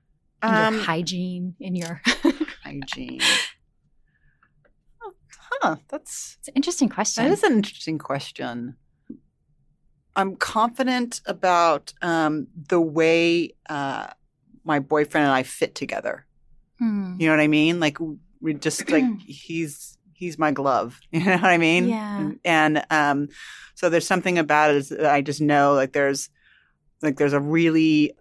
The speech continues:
Speaker 2: sexy intimacy that we have together.
Speaker 1: Hmm.
Speaker 2: And so when we're in union, sh-, should I say,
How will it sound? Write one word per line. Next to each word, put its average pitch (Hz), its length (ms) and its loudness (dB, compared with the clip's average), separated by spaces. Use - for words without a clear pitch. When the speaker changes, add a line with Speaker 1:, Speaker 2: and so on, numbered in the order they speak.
Speaker 2:
sexy - 920 -4
intimacy 143 640 -2
that 123 180 -4
we 139 140 -2
have 131 420 -2
together. 160 680 0
Speaker 1:
Hmm. 214 360 -4
Speaker 2:
And 151 160 -2
so 147 240 4
when 143 240 2
we're 139 360 2
in 139 160 0
union, 147 720 0
sh-, - 200 -10
should 143 160 -10
I 131 60 0
say, 123 460 0